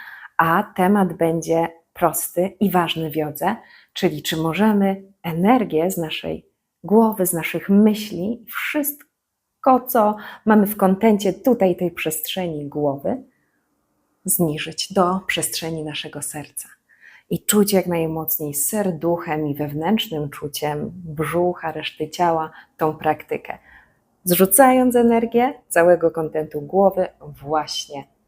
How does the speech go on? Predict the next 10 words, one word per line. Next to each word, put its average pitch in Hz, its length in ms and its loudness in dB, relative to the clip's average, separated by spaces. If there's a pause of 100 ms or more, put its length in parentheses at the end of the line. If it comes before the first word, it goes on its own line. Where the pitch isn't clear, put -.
(160)
w - 60 -14
stronę - 560 -12
serca. - 460 -12 (880)
Zacznijmy 156 540 -2
w - 100 -16
pozycji 147 500 -4
dziecka. 208 540 0 (4000)
Poczuj 151 600 4
spokojny 220 920 8
wdech 147 600 -2